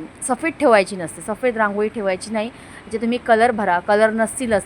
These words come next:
तर घरात हळद कुंकू भरा. मी तर हळद कुंकूच टाकते, मी क-, कलर तर कधीच टाकत नाही. फक्त दिवाळीच्या दिवशीच टाकते, दिवाळीच्या वेळेला.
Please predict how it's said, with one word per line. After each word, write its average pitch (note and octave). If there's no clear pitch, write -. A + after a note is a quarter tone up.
तर G3+
घरात G3
हळद G#3
कुंकू A3
भरा. E3
मी G#3+
तर G#3
हळद F#3+
कुंकूच A3
टाकते, F#3
मी G#3
क-, G#3+
कलर G3+
तर G#3+
कधीच G#3+
टाकत F#3
नाही. F#3+
फक्त A3+
दिवाळीच्या G#3
दिवशीच G#3
टाकते, G3
दिवाळीच्या F3+
वेळेला. F3+